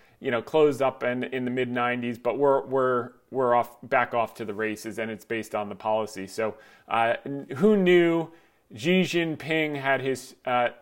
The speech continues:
C M T designation? That's the C F A for technical analysts.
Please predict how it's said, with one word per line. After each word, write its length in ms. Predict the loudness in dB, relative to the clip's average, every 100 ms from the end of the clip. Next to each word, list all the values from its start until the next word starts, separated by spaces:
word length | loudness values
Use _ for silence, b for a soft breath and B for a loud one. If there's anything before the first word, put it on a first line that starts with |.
| _
C 360 | -14 -4 2 2
M 160 | 2
T 280 | -2 -6 -6
designation? 880 | 2 4 4 2 0 0 0 -4 0
That's 220 | -2 -2
the 260 | -2 -2 -4 b b b
C 320 | -6 2 4
F 140 | 6
A 220 | 4 4 2
for 220 | -2 -6
technical 580 | -4 -6 -4 -6 -4 -2
analysts. 580 | -2 -2 -4 -6 -10